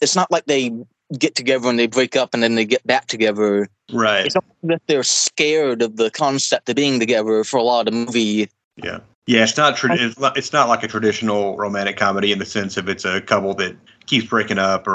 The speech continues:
Speaker 2: or, or whatever. They're, they're never really a couple, you know, throughout the movie. They're just, like, kinda good friends that clearly are interested in each other or whatever.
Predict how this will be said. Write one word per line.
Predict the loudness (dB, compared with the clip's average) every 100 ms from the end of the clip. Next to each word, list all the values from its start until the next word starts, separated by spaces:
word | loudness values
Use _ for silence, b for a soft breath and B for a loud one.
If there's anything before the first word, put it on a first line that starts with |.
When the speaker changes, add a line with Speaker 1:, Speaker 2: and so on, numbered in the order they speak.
| 0
Speaker 2:
or, | 0 0 -2 -6
or | -4
whatever. | 0 2 2
They're, | 0 0 0
they're | 2
never | 2 2 2
really | 2 0 -4
a | -2
couple, | -2 -2 -4 -6 -10 _
you | -8 -4
know, | -4
throughout | 2 2 2
the |
movie. | -4 -4 -2 -6
They're | -4 -4
just, | -4 -2
like, | -2 0
kinda | 0 0 -2 b b -2
good | -2
friends | 2 0 0 -4 -6
that | -8 -4
clearly | -2 0 0 0
are | 2 0 -2 -4
interested | -2 -4 -2
in | -2
each | 0
other | -2 -2
or | -4
whatever. | -2 0 0 -2